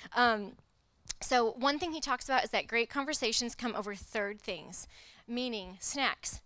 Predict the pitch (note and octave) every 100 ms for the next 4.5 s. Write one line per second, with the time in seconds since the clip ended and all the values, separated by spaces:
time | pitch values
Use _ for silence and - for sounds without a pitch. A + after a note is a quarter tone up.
0 | - A3+ G3 A3+ - E4 B3+ D#3+ - -
1 | - F3+ G3+ A3+ A#3+ C#4+ C#4+ D#3+ - -
2 | - - A#3 A#3+ A3 G3 C4 D#4 C4 A3+
3 | - G3+ G#3 F#3 - G#3 A3+ D4 - A#3
4 | G#3 G#3 G3+ -